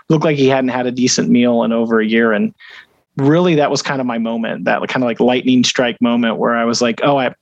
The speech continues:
how do I make a more of a difference?" Luckily, uh, after that moment, I had heard that Fidelity Charitable was moving from their location out of Boston and opening up a, a regional site here in the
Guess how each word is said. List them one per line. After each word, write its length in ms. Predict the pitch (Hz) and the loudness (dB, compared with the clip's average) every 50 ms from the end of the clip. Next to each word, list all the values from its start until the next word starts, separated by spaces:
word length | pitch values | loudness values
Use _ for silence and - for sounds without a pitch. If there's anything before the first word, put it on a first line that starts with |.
| _ _ _ _ | _ _ _ _
how 140 | - - 156 | -6 -6 -4
do 100 | 160 160 | -4 -4
I 80 | 156 147 | -4 -4
make 200 | 139 135 127 - | -6 -6 -2 0
a 60 | 135 | 2
more 180 | 127 123 123 123 | 2 4 2 2
of 100 | 120 123 | 0 -2
a 60 | 113 | -2
difference?" 640 | 104 110 110 - 98 90 - - - - - - - _ | -2 -2 -2 -2 -4 -4 -4 -4 -4 -6 -6 -8 -12 _
Luckily, 760 | - 123 139 185 214 202 - 135 113 110 107 107 113 117 120 - - - - - - - - _ - | -2 0 0 0 0 -2 -2 -2 0 -2 0 0 -2 -2 -4 -6 -12 -18 -18 -18 -20 -20 -16 _ -4
uh, 160 | - 135 127 127 | -2 -2 -2 -2
after 320 | 131 139 147 143 - 156 | -2 -4 -4 0 0 2
that 180 | 143 143 127 - | 2 2 2 2
moment, 520 | 127 127 131 139 135 127 120 120 - - - _ | 2 2 2 2 2 2 0 -2 -4 -6 -8 _
I 60 | - 139 | -2 -2
had 120 | 139 123 | 0 0
heard 200 | 120 139 143 131 | -2 -2 -2 -2
that 160 | 127 127 - | -4 -6 -6
Fidelity 420 | - - 131 135 131 - 127 120 113 | -4 -2 0 0 2 0 0 0 0
Charitable 580 | - - 190 196 180 156 139 139 127 123 123 | 0 0 0 0 0 -2 -2 -2 -2 -2 0
was 200 | 117 123 117 113 | 0 0 0 2
moving 520 | 127 127 131 131 123 120 107 104 110 - - - _ _ _ _ - | 2 4 4 4 2 2 0 0 -2 -2 -4 -8 _ _ _ _ -4
from 480 | - 143 131 127 123 123 123 117 - _ _ _ | -2 0 0 0 0 0 -2 -2 -4 _ _ _
their 240 | - - 135 139 135 | -6 -2 0 0 2
location 420 | 131 131 123 - 139 131 123 - 135 | 2 0 0 0 0 0 2 2 0
out 120 | 123 120 | 0 0
of 80 | 120 - | 0 -2
Boston 420 | 131 127 131 131 - - 131 123 | -2 -2 -2 -4 -4 0 0 2
and 140 | 117 117 123 | 2 4 2
opening 260 | 123 120 - 123 120 | 2 2 2 0 0
up 120 | 117 120 127 | 2 2 2
a, 220 | 120 117 117 - - | 2 2 2 0 0
a 140 | 135 131 123 | -2 0 2
regional 420 | 131 147 156 139 143 135 123 117 | 2 2 2 2 0 0 0 -2
site 320 | - - - 120 113 120 - | -2 -2 -2 -2 -2 -4 -4
here 240 | - - 127 117 | -4 -2 0 2
in 140 | 117 113 113 | 2 2 2
the 160 | 113 123 117 | 0 -2 -4